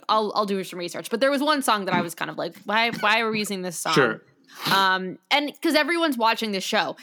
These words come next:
Speaker 1: Not everyone's watching it, um, you know, at, in, in a particular, with particular glasses on. And
Speaker 2: Sure.
Speaker 1: um, I just want it to, to not totally undo,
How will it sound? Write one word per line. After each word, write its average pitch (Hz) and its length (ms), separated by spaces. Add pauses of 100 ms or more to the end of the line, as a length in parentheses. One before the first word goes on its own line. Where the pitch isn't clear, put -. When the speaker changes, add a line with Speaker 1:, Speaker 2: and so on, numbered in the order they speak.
(120)
Speaker 1:
Not 233 180
everyone's 240 420
watching 202 400
it, 175 260 (460)
um, 180 500
you 214 140
know, 170 340 (220)
at, - 160
in, 196 160
in 190 280
a 170 220 (440)
particular, 214 500
with 208 220
particular 196 460
glasses 214 500
on. 165 340 (100)
And 190 440
Speaker 2:
Sure. 226 320
Speaker 1:
um, 196 360
I 220 140
just 214 220
want 220 180
it 214 160
to, 214 500 (500)
to 247 120
not 233 360 (320)
totally 247 420
undo, 214 920